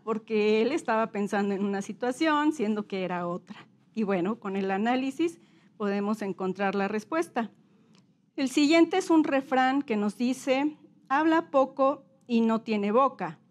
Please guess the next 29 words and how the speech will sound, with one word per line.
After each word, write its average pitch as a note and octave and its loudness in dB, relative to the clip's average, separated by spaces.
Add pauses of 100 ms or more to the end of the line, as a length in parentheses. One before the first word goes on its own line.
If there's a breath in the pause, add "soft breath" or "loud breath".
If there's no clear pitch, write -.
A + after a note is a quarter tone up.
(360 soft breath)
oye C4+ 2
y A#3 0
no G#3 2
tiene F#3+ -4
oído, G3+ -2 (200)
es C4 -2
chiquito B3+ -2
y G3+ 0
hace F#3 -2
ruido, A3+ -2 (380 soft breath)
muchas C4 0
veces C#4+ 0
se C#4+ -2
equivoca". A3 -2 (260)
Aquí G#3+ -6
podemos C#4 -2
ver A#3+ 2
que B3+ -4
el G#3+ 0
mensaje G#3 -4
no A3 -4
es D4+ -4
explícito, G3 -8 (300 soft breath)
entonces A#3+ -4
hay C4+ -2
que C#4+ -8
aplicar C#4 -6
esas A#3+ -8
habilidades G#3+ -4